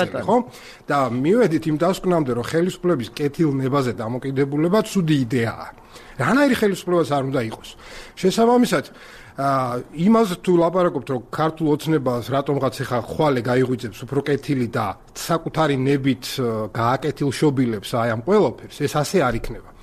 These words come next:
Speaker 2: თუ არ იქნება პოლიტიკური შეთანხმება და გარანტორი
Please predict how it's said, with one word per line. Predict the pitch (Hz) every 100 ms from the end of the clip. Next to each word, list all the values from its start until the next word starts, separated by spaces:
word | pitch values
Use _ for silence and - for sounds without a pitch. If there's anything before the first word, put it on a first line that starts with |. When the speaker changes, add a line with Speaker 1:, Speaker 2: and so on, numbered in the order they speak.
| - - - -
Speaker 2:
თუ | - - 247
არ | 190 156
იქნება | 202 185 127 110
პოლიტიკური | 160 196 185 165 147 139 123
შეთანხმება | 139 - 113 - 113 104 143 226 - - -
და | - 135 123 107 92 -
გარანტორი | - 120 131 165 190 180 120 104